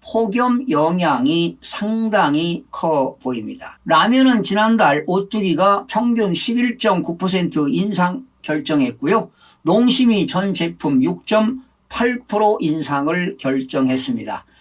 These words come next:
그러다 보니 삼양식품도 역시 가격 인상이 확실시되고 있습니다. 라면 값이 인상되는 이유는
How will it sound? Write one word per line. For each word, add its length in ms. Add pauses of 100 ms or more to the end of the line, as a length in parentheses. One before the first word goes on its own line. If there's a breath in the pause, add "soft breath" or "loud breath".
(200 soft breath)
그러다 320
보니 260
삼양식품도 1000
역시 520 (220 loud breath)
가격 640
인상이 840 (180)
확실시되고 1500
있습니다. 500 (180 soft breath)
라면 680 (160)
값이 580
인상되는 720
이유는 560